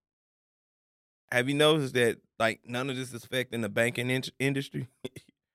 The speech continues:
Like, it ain't, like, diversity and shit. We don't got no black C E Os at Chase. <laughs> Like, Jamie Dimon and Brian Mulholland, them,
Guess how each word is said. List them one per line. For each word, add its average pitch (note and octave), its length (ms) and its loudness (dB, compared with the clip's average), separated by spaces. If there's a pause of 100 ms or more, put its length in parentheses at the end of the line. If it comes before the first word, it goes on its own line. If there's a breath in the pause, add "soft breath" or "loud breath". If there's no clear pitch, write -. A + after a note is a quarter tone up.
(340)
Like, G#2+ 240 2
it A#2 60 4
ain't, A#2+ 400 4
like, G#2+ 260 0 (680)
diversity A#2+ 640 6
and A#2+ 100 2
shit. C3 420 4
We B2 80 2
don't C3+ 120 8
got C3 80 8
no B2 100 8
black A#2+ 280 8
C B2 260 4
E A#2+ 40 8
Os A#2 200 6
at A2 100 0
Chase. B2+ 400 4 (460)
<laughs> - 420 2
Like, A2 220 4
Jamie B2+ 300 8
Dimon B2 440 8
and A2+ 100 4
Brian A#2+ 280 8
Mulholland, A#2+ 500 6
them, G#2+ 180 2